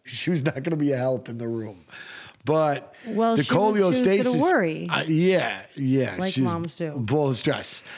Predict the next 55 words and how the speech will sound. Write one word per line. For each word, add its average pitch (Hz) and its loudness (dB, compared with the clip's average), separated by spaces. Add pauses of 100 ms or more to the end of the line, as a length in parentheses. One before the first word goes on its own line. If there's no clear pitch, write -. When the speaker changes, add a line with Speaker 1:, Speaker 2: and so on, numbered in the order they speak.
(240)
Speaker 1:
The 127 0
scoliostasis, 170 2
I 135 0
had 120 -2 (100)
never 139 2
fucking 135 -2
heard 139 2
of 110 -2
it. - -10
You 117 -4
know 117 0
what 117 0
I 117 0
mean? 123 0
Like, 120 -2
it's 117 -2
something 262 2
Speaker 2:
Nobody 135 2
Speaker 1:
that - -4
I 151 2
Speaker 2:
has. 160 2
Speaker 1:
like 160 2
to 143 0
consider 147 0
myself 143 0 (500)
not, 165 2
you 156 2
know, 135 2
I'm 135 -2
not 156 -2
the 127 -4
smartest 151 0
guy, 131 0
in, 123 0
but, 156 0
you 151 0
know, 156 2
I, 156 0
like, 156 0
I 151 4
read 160 2
a 175 2
lot, 170 2
I, 139 0
like, - -4
you 160 0
know, 143 2
I 147 2
know 180 2
a 170 4
lot 175 2
about 156 2
a 151 0
lot 156 2
of, 135 -6